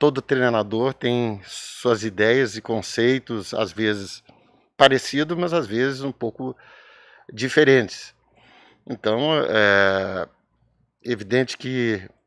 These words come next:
nós, nesse primeiro momento, precisamos muito mais de resultado do que performar.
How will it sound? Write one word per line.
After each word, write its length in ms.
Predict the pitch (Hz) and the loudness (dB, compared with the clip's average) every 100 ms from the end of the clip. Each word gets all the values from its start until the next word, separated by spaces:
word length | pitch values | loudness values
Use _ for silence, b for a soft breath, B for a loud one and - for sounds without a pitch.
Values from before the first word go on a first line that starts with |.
| _ | _
nós, 460 | - 117 107 - - _ _ - | -2 0 -2 -6 -16 _ _ -12
nesse 420 | 120 117 127 - | -4 0 0 -2
primeiro 360 | - 120 123 123 | -4 0 0 0
momento, 400 | 120 123 117 - | 0 -2 -4 -6
precisamos 600 | 120 - 107 123 117 101 | -8 -8 -2 0 0 -2
muito 300 | 123 127 117 | -4 -2 2
mais 260 | 117 117 | 4 4
de 80 | 107 | 2
resultado 720 | 110 113 113 104 - 113 104 | 0 0 -2 -2 4 4 4
do 120 | 104 | -4
que 100 | - | -16
performar. 840 | - 127 120 - 113 107 104 135 | -4 -2 -2 -2 -2 0 2 2